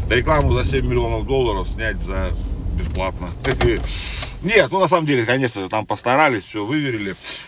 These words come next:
Трейлеры фильмов специально там эти, какие-то альбомы представили. Какой-то Ашер, кто это, блядь, такой, вообще не понял.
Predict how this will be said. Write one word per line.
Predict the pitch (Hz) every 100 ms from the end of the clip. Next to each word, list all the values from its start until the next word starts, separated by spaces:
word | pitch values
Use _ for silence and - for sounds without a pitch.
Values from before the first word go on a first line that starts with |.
| -
Трейлеры | 202 240 226 208
фильмов | 196 208 190 160
специально | - 160 - 170 160 147
там | 147 143 147
эти, | 139 120 113 92 - _ _ _ _ _ _ _ -
какие-то | 135 139 190 185
альбомы | 180 160 170 170 127
представили. | 143 160 143
Какой-то | 165 190
Ашер, | 160 196 - 156 113
кто | - -
это, | 277 185
блядь, | 185 170
такой, | 175 180
вообще | 170 139 151
не | 139
понял. | 127 147